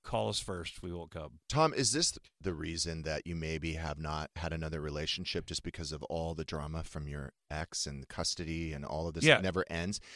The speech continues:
Speaker 2: I mean, people probably don't wanna sign up for that, right?
Speaker 1: No, they don't. And I, I get that.
Speaker 2: And
Speaker 1: And
Speaker 2: it could be the
Speaker 1: also
Speaker 2: pink nails, too.
Speaker 1: Well, also, but y-, you know, you get sort of a post-traumatic stress from a situation like this.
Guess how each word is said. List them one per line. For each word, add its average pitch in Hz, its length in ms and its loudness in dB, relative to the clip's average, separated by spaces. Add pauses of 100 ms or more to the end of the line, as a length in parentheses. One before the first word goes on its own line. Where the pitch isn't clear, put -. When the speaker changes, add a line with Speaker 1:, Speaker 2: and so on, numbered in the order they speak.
(160)
Speaker 2:
I 104 60 0
mean, 107 220 4
people 117 280 0
probably 92 300 6
don't 82 100 0
wanna 82 140 -2
sign 78 260 0
up 107 140 0
for - 100 -8
that, 64 220 -6
right? 82 260 -2
Speaker 1:
No, 160 240 10
they 127 160 6
don't. 107 400 4
And 127 140 4
I, 147 180 6
I 131 140 10
get 117 260 6
that. 90 200 -2 (200)
Speaker 2:
And 123 160 10
Speaker 1:
And - 20 12
Speaker 2:
it 220 120 12
could 208 120 12
be 151 80 12
the 143 80 10
Speaker 1:
also 131 40 4
Speaker 2:
pink 120 260 6
nails, 85 320 2
too. 73 240 0
Speaker 1:
Well, 185 220 10
also, 233 380 10
but 127 200 2
y-, 156 180 6
you 156 120 8
know, 147 80 4
you 139 180 6
get 160 220 4
sort 151 220 6
of 117 60 2
a 107 80 2
post-traumatic 135 640 6
stress 147 460 4
from 107 260 0
a 101 80 0
situation 104 680 2
like 92 240 -2
this. 87 320 -2